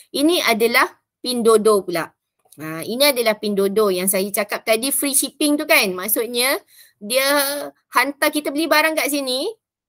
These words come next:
ah, free shipping. Maksudnya daripada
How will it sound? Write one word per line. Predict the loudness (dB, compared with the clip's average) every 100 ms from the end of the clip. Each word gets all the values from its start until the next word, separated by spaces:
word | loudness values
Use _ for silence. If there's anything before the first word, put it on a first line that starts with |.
| _ _ _ _ -2
ah, | 2 4 4 0
free | -2 0 0
shipping. | 0 -4 -4 -4
Maksudnya | -4 -2 -2 -2 0
daripada | 0 -2 -2 -2